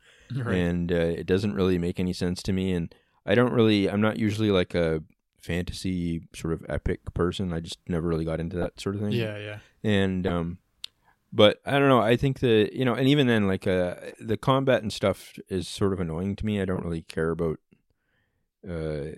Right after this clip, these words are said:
Speaker 2: this style of combat. I'd rather play something like Modern Warfare or whatever for that kind of thing. But I don't know. Once I got, like, once I was able to start collecting spells and stuff and leveling up and that, I was like, "Okay, I'm in this now." I'm, <laughs> I'm kind of,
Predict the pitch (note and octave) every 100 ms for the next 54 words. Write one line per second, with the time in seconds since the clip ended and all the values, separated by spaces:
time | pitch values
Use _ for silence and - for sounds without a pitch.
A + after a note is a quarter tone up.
0 | - F#2 - - - - - F#2+ F2 F2+
1 | - F#2+ F2+ F#2 F#2 - F#2 G2 G2 F#2+
2 | F#2+ - G2 F2+ G2+ E2 E2+ - E2 E2
3 | D#2+ E2 - F2 D#2+ E2 E2+ E2 - D#2+
4 | - F#2+ F#2 G#2 - _ _ _ _ G2
5 | F2+ - G#2+ B2 A2+ F2 A2 - A#2 G#2
6 | F#2 F2+ - _ - - - _ - G#2
7 | A2 - A#2 G2+ G#2 F#2+ G2 - - F#2
8 | - - E2+ - F2 - - F2 F#2+ F#2
9 | F#2 - G2 G2+ G2+ E2+ E2 - E2+ E2+
10 | E2 E2 F#2 - F#2+ G2 F2+ E2+ F2+ F2+
11 | F2+ D#2 E2 D#2+ D#2 D2+ - D2+ D#2 E2
12 | F#2+ A#2+ A#2+ F#2 G#2 F#2